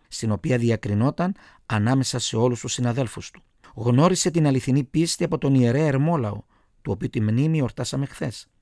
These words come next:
και με τη δύναμη του Χριστού αξιώθηκε να επιτελεί πολλά θαύματα. Θεράπευε κάθε ασθένεια και παρήχε τις υπηρεσίες του δωρεάν, ελεώντας δηλαδή τους πάντες,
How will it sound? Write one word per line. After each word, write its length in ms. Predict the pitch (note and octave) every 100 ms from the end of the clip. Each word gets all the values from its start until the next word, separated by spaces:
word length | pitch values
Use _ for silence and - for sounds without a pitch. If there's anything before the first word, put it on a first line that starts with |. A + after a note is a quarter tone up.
| _ -
και 140 | - A#2+
με 100 | A2+
τη 120 | A2+
δύναμη 360 | G#2 D#3 D#3
του 100 | C3+
Χριστού 340 | C3 A#2 - D#3
αξιώθηκε 600 | C3 - B2 D3 - C#3+
να 80 | B2+
επιτελεί 380 | A2+ G#2+ A#2
πολλά 240 | A#2+ A#2+ A#2
θαύματα. 520 | - F#2+ F#2 F2 - - _ _ -
Θεράπευε 760 | - - A2 C#3 D#3 E3 F3 F3
κάθε 320 | - E3+ - C3+
ασθένεια 640 | A2 - A2+ G2+ F#2+ G2 - - _
και 120 | -
παρήχε 360 | G2 G#2+ B2+ C#3
τις 160 | A2+
υπηρεσίες 600 | - B2 G#2+ F#2+ C#3 B2+
του 120 | - A2
δωρεάν, 480 | A2 A2 G#2+ G2 - _ _
ελεώντας 600 | A2+ G#2+ A2 D#3+ C#3+ A#2
δηλαδή 420 | G#2+ A2 G#2 A2+
τους 220 | B2 A2+ -
πάντες, 560 | D#3 C#3+ G2 G2 -